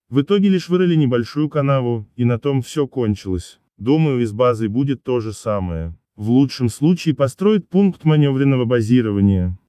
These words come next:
Ведь для того, чтобы создать базу, нужно построить судоремонтные предприятия,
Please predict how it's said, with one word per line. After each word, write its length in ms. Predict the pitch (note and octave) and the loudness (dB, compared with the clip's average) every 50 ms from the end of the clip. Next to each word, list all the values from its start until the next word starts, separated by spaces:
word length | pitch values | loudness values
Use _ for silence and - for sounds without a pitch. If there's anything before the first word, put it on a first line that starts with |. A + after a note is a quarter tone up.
| _ | _
Ведь 220 | - A2+ B2+ C3 A#2+ | -4 0 0 0 2
для 160 | B2 C#3 C#3 | 2 0 0
того, 380 | B2 - C3 B2+ C3 D3 F3 E3+ | 2 2 2 2 2 2 0 0
чтобы 280 | - - C3+ A#2 A#2 | -2 -4 -4 -4 -4
создать 400 | G#2 A#2+ A#2 G#2+ G#2 A#2+ B2 A#2 | -2 -2 -4 -2 0 0 0 0
базу, 440 | A2+ A2 C3+ C#3 C#3+ C#3 B2 B2+ A#2+ | 0 2 2 2 2 2 0 0 0
нужно 360 | A2+ A2 A#2+ B2 A#2 B2 A2+ | 0 0 -2 -2 -2 -2 -4
построить 480 | A#2 B2 A2 - - D#3 D#3+ D#3+ C#3 - | -4 -6 -8 -6 -4 -2 -2 -2 -2 -4
судоремонтные 680 | - C3+ A#2+ B2 A#2+ A#2+ B2+ C#3+ E3 E3+ D#3+ E3+ E3+ | -4 -4 -2 0 2 2 2 2 2 0 0 -2 -4
предприятия, 920 | D3 B2+ C#3 C3+ - _ B2 C3 C3 C#3 D3+ E3 D3 - - D3 C#3 C3 | -4 -4 -6 -8 -6 _ -2 -2 0 2 0 0 0 -2 -4 -4 -4 -4